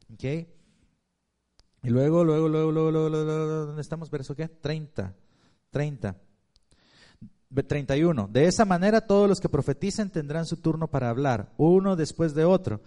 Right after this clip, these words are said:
para que todos, ¿qué? Aprendan y sean alentados. Verso treinta y dos. Recuerden que la gente que profetiza está en control de su espíritu y puede turnarse con otros.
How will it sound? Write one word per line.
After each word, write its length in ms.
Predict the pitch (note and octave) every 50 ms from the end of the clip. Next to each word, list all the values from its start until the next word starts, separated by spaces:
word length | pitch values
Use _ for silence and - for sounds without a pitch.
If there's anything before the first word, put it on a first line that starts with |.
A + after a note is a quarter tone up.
| _ _ _ -
para 260 | C#3 C3 B2+ A#2+ A#2
que 120 | - - -
todos, 720 | - - F#3 G3 G#3+ A#3 A#3+ B3+ B3 A#3 - - - -
¿qué? 240 | - G#3+ C4 C#4+ B3+ - _ _ _ _ _ _ _ _ _ _ _ _ _ _ _ _ _ _
Aprendan 880 | - C3 C3+ C3 - - - F3+ F3+ F#3 G3 F#3+ F3+ D#3 C#3 A#2 G#2+ G#2+
y 140 | G2+ A#2+ A#2
sean 540 | - - E3+ F3 F3+ F#3+ G3+ G#3 G#3 G3 - _ _ _ _ _ _ _ _ _
alentados. 1000 | B2 B2 C3+ D3 D#3 D#3 D#3 D#3 C#3+ - E3 E3 E3+ E3+ D#3+ B2+ G#2 G2 - C3
Verso 200 | C3 C#3 C#3 D3
treinta 280 | - D#3 D3 C#3+ D3
y 40 | C#3+
dos. 280 | D3 E3 D#3+ C#3 - - - - - -
Recuerden 460 | C3 C#3 - F3+ F#3+ G3+ G#3 G#3+ G3+
que 100 | - F3
la 140 | D#3+ D3+ D3
gente 260 | F3 F#3 F#3+ F#3 F3+
que 120 | F3+ E3
profetiza 720 | - - C3 A#2+ - B2+ - - A#3 A#3+ A#3 - F3 D3 -
está 260 | - A#2+ - - D3+
en 60 | D#3+ E3
control 400 | - E3 D3 - D#3+ E3 E3 D#3+
de 100 | D#3+ C#3+
su 120 | - C3+
espíritu 580 | B2 - - - G#3+ A3 G#3+ G3+ - G3 E3+ -
y 100 | A#2+ A#2+
puede 340 | - - D3+ D3 D#3 D#3+ D#3
turnarse 560 | - C#3+ C3 B2 B2+ C3+ C3+ C3 - D3+ B2+
con 180 | - B2+ B2 B2
otros. 460 | A#2+ - - - G2 - - -